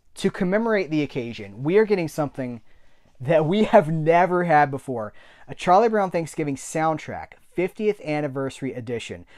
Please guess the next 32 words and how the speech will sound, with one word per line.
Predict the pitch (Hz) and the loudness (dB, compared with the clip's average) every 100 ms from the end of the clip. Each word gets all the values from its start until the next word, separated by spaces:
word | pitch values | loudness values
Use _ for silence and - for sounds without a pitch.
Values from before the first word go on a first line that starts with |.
| - | -14
There's | 127 104 | -12 -12
a | 98 | -12
vinyl | 101 104 135 151 | -12 -10 -6 -4
edition, | 151 165 214 196 | -4 -6 -8 -10
a | |
record. | 113 107 - 190 - - | -8 -10 -10 -12 -14 -18
There's | 127 143 139 117 | -6 -4 -4 -6
a | |
C | 120 - 131 110 | -10 -8 -8 -6
D. | 117 156 226 - | -8 -8 -8 -8
There's | 143 143 | -6 -4
a | 131 | -4
digital | 123 113 139 170 185 | -6 -6 -6 -2 -4
version. | 143 143 147 170 220 254 - - - - | 0 0 0 -2 -6 -10 -20 -20 -20 -8
And | 196 | -2
it's | 208 - | -2 -2
not | 170 180 226 277 - | -2 0 0 0 -4
just | 131 220 185 151 - - _ | 4 8 10 8 2 -16 _
the | 139 175 | -4 -2
music | 170 202 180 170 156 - | 2 2 2 0 -2 -6
from | - 165 143 | 2 2 2
the | 135 | -4
special | - 139 131 113 123 | 0 2 2 -4 2
that | 202 | 4
we | 240 247 | 6 6
all | 226 | 6
love. | 151 147 156 156 | 6 2 -4 -4
Little | 165 190 220 | -2 0 -2
Birdie. | 196 226 247 247 220 247 240 - - - - | -2 -2 -2 -2 -4 -4 -4 -8 -16 -20 -6
By | 170 170 | 0 2
the | 165 | 4
way, | 175 107 | 2 0